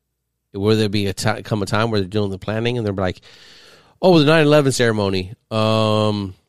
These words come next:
yeah, we don't really need that. Like, no one here, right? Hey, right? Like, we're all, like, you know, fucking, none of us were alive during then, right?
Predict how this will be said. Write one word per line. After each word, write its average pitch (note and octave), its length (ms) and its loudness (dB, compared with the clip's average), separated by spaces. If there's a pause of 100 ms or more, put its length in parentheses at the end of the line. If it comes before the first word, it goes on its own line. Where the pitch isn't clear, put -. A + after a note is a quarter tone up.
(520)
yeah, B2+ 280 2
we B2 100 0
don't C3 160 2
really G#2 180 -2
need G#2 240 -4
that. G#2 280 -2 (640)
Like, A2+ 200 -8
no B2+ 140 -2
one A2+ 260 -4
here, A2+ 400 2 (540)
right? A2 140 -8
Hey, A2 320 -2 (760)
right? A2 320 0
Like, G#2+ 180 -6
we're A2+ 140 0
all, A2 160 2
like, G2+ 220 -4 (180)
you G#2 120 -8
know, G2 140 -10 (420)
fucking, G2 480 -8 (280)
none B2+ 180 2
of B2 100 2
us A2+ 140 0
were A2 140 2
alive A2+ 280 0
during G2+ 220 -4
then, G2 160 -4
right? A2+ 300 -4